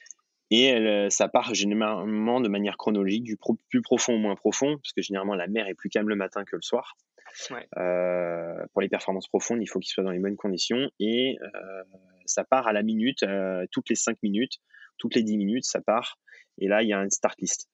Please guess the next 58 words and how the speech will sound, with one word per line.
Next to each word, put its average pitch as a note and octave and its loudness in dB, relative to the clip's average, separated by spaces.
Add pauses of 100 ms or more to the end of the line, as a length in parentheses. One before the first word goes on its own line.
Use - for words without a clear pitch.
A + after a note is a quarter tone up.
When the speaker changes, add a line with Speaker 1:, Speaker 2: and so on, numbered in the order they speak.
(540)
Speaker 1:
Et, G#2+ 2
euh, F#2 2
le F#2 0
jour G2 2
J, A#2 4
on F#2 -2
part - 2 (140)
à A2+ 2
l'heure G#2 0
précise B2 0
et G2+ 0
le F#2+ 2
câble B2+ 2
est F#2+ 0
réglé A#2 4
à A2+ 4
la G#2 2
profondeur - -2
qu'on G#2 -2
a G2+ 0
annoncée. G2+ -2
Il F2 -12
n'est F2+ -8
pas A2+ 2
plus - -4
profond, A2+ -4
il G#2 -2
n'est F#2 -8
pas A2 -6
moins A2+ -4
profond, G#2+ -6
il F2+ -18
est F2+ -18
vraiment A2+ -4
à G#2+ 0
la F2+ -6 (100)
profondeur A2+ 0
à - 0
laquelle G2+ -4
on F#2+ -6
a F2+ -10
réglé, F#2+ -2
on A#2+ -4
peut - -20
pas A#2 4
aller A2 0
plus - -4
bas. F2 -4 (380)
Speaker 2:
D'accord. A#2 -12 (480)
Speaker 1:
Donc, G2+ -2
euh, F#2 0
du F2+ -10
coup, B2+ 2
on A2 0
peut F#2+ -6
pas A2 4
se - -2
tromper. G2 0